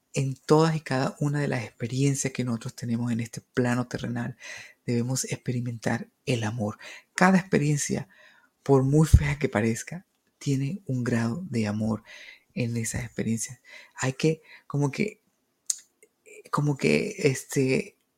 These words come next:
indagar un poquito más en esa experiencia, empezar como a descubrir qué, cuál es el amor en esta, en esta experiencia que yo estoy vivi-, que estoy viviendo,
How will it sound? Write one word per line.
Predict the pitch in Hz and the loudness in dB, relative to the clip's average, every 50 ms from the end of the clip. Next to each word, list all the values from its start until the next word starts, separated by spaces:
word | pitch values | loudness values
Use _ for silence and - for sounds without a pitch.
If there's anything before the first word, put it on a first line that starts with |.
| _ | _
indagar | - 143 135 131 127 127 120 117 131 151 180 | -6 -4 -2 0 0 0 2 2 4 4 2
un | 175 175 | 2 0
poquito | - 156 - 160 139 - 139 | -2 -6 -6 -2 -2 0 0
más | 131 127 127 127 127 123 - - - - - - - _ _ | 2 2 2 0 0 -2 -6 -10 -16 -20 -20 -20 -20 _ _
en | - 131 120 127 | -6 -4 -2 0
esa | 127 131 131 - 156 | 0 0 2 0 0
experiencia, | 139 - - - 117 120 123 123 123 120 - - 135 127 - 147 151 - - - - - - _ _ | -2 -2 -4 -4 -2 0 0 0 0 -2 -4 -4 -4 -4 -4 -4 -6 -10 -14 -18 -18 -20 -20 _ _
empezar | - - 117 - - 117 - 120 113 113 - | -12 -10 -8 -6 -6 -2 2 2 2 2 0
como | - - 143 139 139 135 - - - | -2 -4 -2 -2 0 -2 -2 -2 -2
a | 131 | -2
descubrir | 120 120 120 - - - 131 120 120 131 135 135 143 131 - - - - - _ _ _ _ _ _ _ _ - _ | -2 -2 -4 -6 -10 -10 -10 -8 -6 -4 -2 -2 -2 -2 -4 -10 -18 -20 -20 _ _ _ _ _ _ _ _ -12 _
qué, | - - 151 147 156 175 202 - - _ _ _ _ _ _ _ _ _ _ _ _ _ _ _ _ _ _ _ _ _ | -4 0 2 2 2 2 0 -4 -10 _ _ _ _ _ _ _ _ _ _ _ _ _ _ _ _ _ _ _ _ _
cuál | _ - 139 131 147 | _ 0 2 2 2
es | 160 156 | 2 2
el | 156 143 | 0 0
amor | 123 107 120 117 117 104 - - | 0 -2 0 -2 -2 -2 -4 -4
en | - 123 117 | -6 -6 -4
esta, | 110 113 113 - - - 131 185 190 - | -4 -6 -8 -8 -6 -6 -6 -6 -6 -6
en | - 151 123 | -6 -6 -6
esta | 113 - - - | -6 -8 -12 -16
experiencia | - - 117 113 113 110 - - | -8 -4 0 0 0 0 -2 -4
que | - - | -4 -4
yo | 113 | -6
estoy | 120 - - - - | -6 -6 -8 -8 -6
vivi-, | - - - - - - - 196 190 | -6 -4 -4 -4 -4 -4 -4 -6 -6
que | - - | -8 -10
estoy | 117 - - 117 | -10 -8 -6 -6
viviendo, | 113 117 120 120 120 117 110 110 123 131 | -6 -6 -6 -2 0 0 0 0 -2 -6